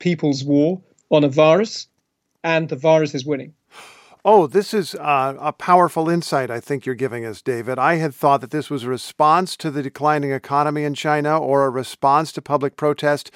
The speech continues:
Speaker 2: and you're saying that China is being forced to av-, abandon zero covid because it just isn't working. The virus is spreading too much anyway.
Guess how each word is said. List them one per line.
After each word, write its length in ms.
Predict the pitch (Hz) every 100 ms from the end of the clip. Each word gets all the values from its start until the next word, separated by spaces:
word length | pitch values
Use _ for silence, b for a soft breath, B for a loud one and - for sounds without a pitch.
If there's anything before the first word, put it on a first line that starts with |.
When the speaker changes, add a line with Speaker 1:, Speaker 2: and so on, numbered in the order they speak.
| B B
Speaker 2:
and 140 | 139
you're 160 | 151 196
saying 340 | 185 160 160 151
that 100 | 143
China 340 | - 160 156
is 240 | 151 147
being 240 | - 151 143
forced 400 | - 151 147 -
to 120 | 151
av-, 280 | 117 101 127
abandon 540 | 135 143 151 156 147
zero 260 | 123 147 143
covid 380 | - 147 143 127
because 300 | 143 151 151
it 100 | 123
just 260 | 156 151
isn't 360 | 139 151 170 143
working. 440 | 120 180 - 131
The 80 | 104
virus 400 | 101 143 156 -
is 80 | 143
spreading 380 | - 156 165 156
too 120 | 175
much 220 | 175 175
anyway. 320 | 202 240 -